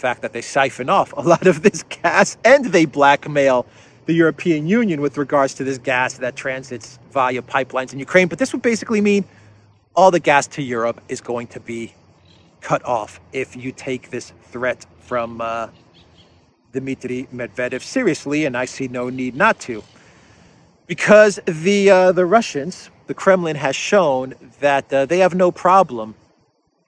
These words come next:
toying around with the E U when it comes to, uh, to gas supplies.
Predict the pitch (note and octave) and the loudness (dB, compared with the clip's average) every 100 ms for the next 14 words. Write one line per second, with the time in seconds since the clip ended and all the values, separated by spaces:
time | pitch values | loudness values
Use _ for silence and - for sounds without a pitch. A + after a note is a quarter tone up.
0 | _ _ - - E3+ D3+ C#3 B2 C3 C3+ | _ _ -8 2 4 2 -2 -2 0 0
1 | A2+ A2+ B2 - B2+ C#3+ C3+ A#2 C3 A#2 | -2 -6 -12 -12 -14 -10 -10 -6 -6 -6
2 | F#2+ _ _ _ _ _ _ A#2+ A#2+ A#2 | -10 _ _ _ _ _ _ -10 -8 -8
3 | - C3 A2+ - - B2 A2+ G#2+ G#2+ G#2+ | -8 -8 -10 -14 -10 -8 -6 -6 -4 -6
4 | - - C#3+ C#3 - - G#2+ F2 G#2+ - | -8 -2 0 0 -6 -14 -12 -12 -12 -16